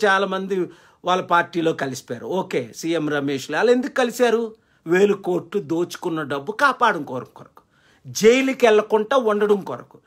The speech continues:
ఇప్పుడు చంద్రబాబు నాయుడు గారు ఎందుకు నేను హిందువుణ్ణి అని, క్రీస్తుని, క్రైస్తవుల్ని ఘోరంగా తిడుతున్నారు ఆలోచించు. ఆయన కూడా ఓటుకున్న నోటు కేసులో రేపో మాపో జైలుకి వెళ్ళబోతున్నారని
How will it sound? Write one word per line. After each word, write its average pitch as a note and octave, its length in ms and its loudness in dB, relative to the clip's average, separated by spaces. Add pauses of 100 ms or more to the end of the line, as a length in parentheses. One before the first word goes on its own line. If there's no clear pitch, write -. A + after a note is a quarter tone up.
(220)
ఇప్పుడు G3+ 180 -2
చంద్రబాబు B3 640 2
నాయుడు A3 340 2
గారు G3+ 220 0
ఎందుకు G3+ 720 -4 (640)
నేను G3+ 240 6
హిందువుణ్ణి F3+ 840 -2
అని, C#3 200 -8
క్రీస్తుని, F#3 720 -4
క్రైస్తవుల్ని G#3 760 0
ఘోరంగా A3+ 500 2
తిడుతున్నారు G#3+ 580 -2
ఆలోచించు. A3+ 680 -2 (1120)
ఆయన D#3 300 -2
కూడా E3 360 0
ఓటుకున్న D3+ 800 -6
నోటు C#3 320 -6 (100)
కేసులో C#3+ 540 -6 (160)
రేపో C3+ 280 -6
మాపో C3+ 360 -6
జైలుకి D#3 460 -6
వెళ్ళబోతున్నారని D3 880 -4